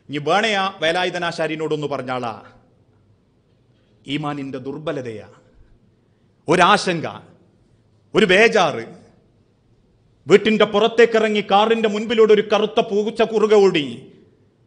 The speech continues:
ഒരാശങ്ക മനസ്സിൻ്റെ ഉള്ളിൽ എവിടെയോ ഉണ്ടാവാൻ തുടങ്ങി. ഈമാനൊക്കെ ഉണ്ട് എന്ന് ഉറപ്പിച്ച് കുറച്ചങ്ങോട്ട് പോയി വളവിൽ ഓട്ടോറിക്ഷ ഒന്ന് ഒരതി വണ്ടിന്റെ മുൻഭാഗം കേടുപറ്റി.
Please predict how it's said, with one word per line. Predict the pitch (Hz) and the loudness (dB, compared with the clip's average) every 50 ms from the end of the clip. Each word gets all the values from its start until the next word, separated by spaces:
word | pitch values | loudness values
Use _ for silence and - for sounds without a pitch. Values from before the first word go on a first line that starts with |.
| _ _ _ _ _ - | _ _ _ _ _ 2
ഒരാശങ്ക | 160 180 180 220 220 - 226 214 190 | 4 6 6 6 4 2 0 0 0
മനസ്സിൻ്റെ | 196 185 185 190 208 - 214 196 180 175 | 0 -2 -2 -2 -2 -4 -4 -4 -4 -4
ഉള്ളിൽ | 175 175 180 165 | -4 -2 0 0
എവിടെയോ | 160 175 170 180 185 180 175 180 - | 0 0 0 -2 -2 -2 -4 -6 -10
ഉണ്ടാവാൻ | 151 151 160 156 156 151 151 147 143 | -6 -4 -4 -2 -2 -4 -6 -6 -6
തുടങ്ങി. | 139 131 127 120 110 101 98 - - - _ _ _ _ - | -6 -6 -6 -8 -10 -14 -16 -18 -20 -20 _ _ _ _ 0
ഈമാനൊക്കെ | 165 214 226 240 240 233 233 226 - 226 | 0 2 4 4 4 4 2 0 0 -2
ഉണ്ട് | 214 220 - 262 | -2 -2 -2 -2
എന്ന് | 269 247 233 | 0 0 2
ഉറപ്പിച്ച് | 220 233 226 226 254 247 - 240 | 2 0 0 -2 -4 -6 -6 -6
കുറച്ചങ്ങോട്ട് | 240 214 226 233 233 233 269 254 240 240 196 - | -2 0 0 0 0 0 -2 -2 -2 -2 -2 -2
പോയി | 233 190 226 233 233 233 - - - - - | 0 4 4 4 4 4 0 -6 -12 -6 -2
വളവിൽ | 175 202 233 240 247 226 | 0 2 2 2 2 2
ഓട്ടോറിക്ഷ | 214 226 220 247 254 247 - - 226 226 226 220 | 2 2 2 2 2 2 2 0 -2 -2 -2 -4
ഒന്ന് | 220 208 202 | -4 -2 -2
ഒരതി | 202 208 208 208 185 247 233 - - - - - - | 0 0 0 0 -2 -2 -6 -6 -10 -20 -20 -8 -4
വണ്ടിന്റെ | 156 180 214 220 247 220 220 | -2 -2 0 -2 -2 0 -2
മുൻഭാഗം | 202 196 196 196 202 214 208 196 196 190 196 180 | -2 -2 -4 0 0 2 2 2 -2 -4 0 2
കേടുപറ്റി. | 190 190 190 180 175 170 - 147 127 107 | 2 2 2 0 -2 -2 -4 -8 -12 -12